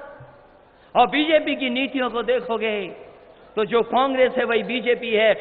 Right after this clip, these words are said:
और जो वो बीजेपी है वही कांग्रेस है। दोनों में कोई फर्क नजर नहीं आता। इसलिए हम आपसे विशेष अपील करेंगे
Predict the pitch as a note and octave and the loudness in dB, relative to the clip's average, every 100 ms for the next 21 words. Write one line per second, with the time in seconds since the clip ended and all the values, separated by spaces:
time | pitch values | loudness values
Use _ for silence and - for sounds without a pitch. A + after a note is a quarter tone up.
0 | A#3 G#3+ A3 A3 F#3+ C4 C#4 C4 A3+ G3+ | -2 0 2 2 2 2 4 2 2 2
1 | F#3+ - - A#3 B3 C#4+ C#4 G#3+ G#3 G#3+ | 2 -2 -2 2 4 2 2 0 0 -4
2 | G#3 G#3+ G3+ F3+ - - G#3+ A#3 A3 G#3 | 0 4 4 2 -6 -6 0 2 2 0
3 | G3+ G#3+ B3+ D4+ C4 - A3 F#3+ F#3+ F#3 | 0 8 8 8 2 0 0 0 -2 -2
4 | F3+ G3 F#3 E3+ - - - - - - | -2 -4 -4 -6 -8 -12 -14 -16 -18 -20
5 | - - - - - - - - G#5+ G#5+ | -20 -20 -20 -20 -20 -20 -20 -20 -20 -20
6 | - - - - - C#4 D4 D4 C#4+ D4+ | -20 -20 -20 -2 0 2 6 6 6 4
7 | D4 D4 D4 C#4+ D#4 D#4 D4+ C#4 D#4 D#4+ | 4 0 0 0 4 4 4 0 0 -4
8 | D4 D4 C#4+ C#4+ C#4+ A3+ | 0 2 2 6 4 4